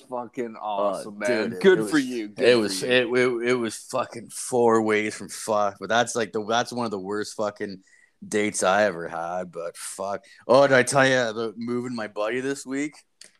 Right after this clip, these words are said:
Speaker 2: Speaking
Speaker 1: Uh, you s-, mentioned, yeah, your buddy asked you to move. What happened?
Speaker 2: Yeah, yeah. So, like, my buddy broke up with his chick, and <clears throat> his chick fucking, like, um, has his kid. Like, they have a kid together. Kid's, like, a young, like, it's, like, dude, it's, like, eight, six months old or something,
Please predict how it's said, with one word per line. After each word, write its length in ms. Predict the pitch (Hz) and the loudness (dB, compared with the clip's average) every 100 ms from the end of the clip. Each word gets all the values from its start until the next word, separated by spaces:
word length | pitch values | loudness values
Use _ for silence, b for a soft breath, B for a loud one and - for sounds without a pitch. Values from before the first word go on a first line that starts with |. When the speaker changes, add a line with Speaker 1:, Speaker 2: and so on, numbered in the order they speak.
| _ _ _ - | _ _ _ -12
Speaker 2:
Speaking 240 | 120 117 | -8 -4
Speaker 1:
Uh, 440 | 113 113 113 113 113 | -4 -2 -2 -4 -4
you 240 | 123 147 | 0 0
s-, 160 | 147 143 | 0 0
mentioned, 480 | 147 160 190 170 | 0 2 2 4
yeah, 160 | 160 165 | 6 4
your 160 | 143 131 | 4 0
buddy 240 | 139 139 | 0 0
asked 220 | 135 - | -2 -2
you 60 | 139 | -8
to 60 | |
move. 280 | 123 143 180 | -6 -6 -6
What 180 | 135 131 | -4 -2
happened? 160 | 139 113 | 0 4
Speaker 2:
Yeah, 240 | 107 87 - | 4 2 -4
yeah. 260 | 107 123 98 | 2 4 4
So, 240 | - 127 | 2 2
like, 140 | 123 120 | 2 2
my 120 | 131 | 0
buddy 300 | 131 147 160 | 4 2 2
broke 340 | 120 123 120 | -2 -2 -2
up 220 | 107 113 | -4 -8
with 100 | 101 | -10
his 220 | 113 98 - | -14 -14 -12
chick, 440 | - 110 87 - - | -8 -8 -10 -16 -12
and 300 | 113 110 101 b b b b - | -10 -8 -12 b b b b 4
<clears throat> 300 | - 214 160 | 6 6 6
his 340 | 170 156 - | 4 4 2
chick 260 | - 160 - | 4 4 4
fucking, 480 | 143 131 127 120 117 | -4 -2 -4 -4 -4
like, 300 | 110 104 - | -6 -8 -8
um, 420 | 117 107 104 92 90 | -2 0 0 -4 -6
has 280 | 127 113 - | -2 -2 -2
his 160 | 101 | -10
kid. 320 | - 110 95 | -6 -4 -4
Like, 140 | 92 92 | -4 -4
they 80 | 110 | -4
have 120 | 101 | -4
a 40 | |
kid 220 | 92 101 90 | -8 -8 -8
together. 340 | 87 87 87 _ | -6 -8 -8 _
Kid's, 260 | - 185 123 | 0 2 2
like, 100 | 104 | -6
a 80 | 92 | -6
young, 320 | 90 104 107 | -6 -6 -4
like, 140 | 110 | -8
it's, 120 | 123 151 | -8 -8
like, 140 | 135 | -4
dude, 100 | 131 | -4
it's, 80 | - | -4
like, 100 | - _ | -12 _
eight, 240 | 131 127 - | -6 -6 -10
six 340 | - - 185 - | -10 -6 -4 -4
months 220 | 113 101 | -4 -4
old 200 | 92 98 | -6 -8
or 40 | |
something, 280 | 82 82 90 | -8 -12 -10